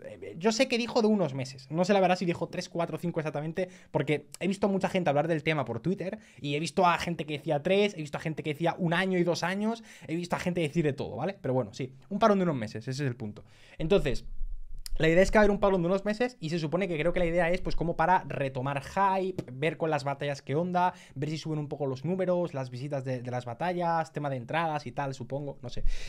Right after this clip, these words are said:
Entonces, ¿cuál es mi opinión de todo esto? Mi opinión es que un parón está bien,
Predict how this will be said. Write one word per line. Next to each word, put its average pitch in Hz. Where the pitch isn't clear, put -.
Entonces, 160
¿cuál 285
es 311
mi 277
opinión 196
de 147
todo 120
esto? -
Mi 151
opinión 190
es 285
que 262
un 226
parón 185
está 175
bien, 226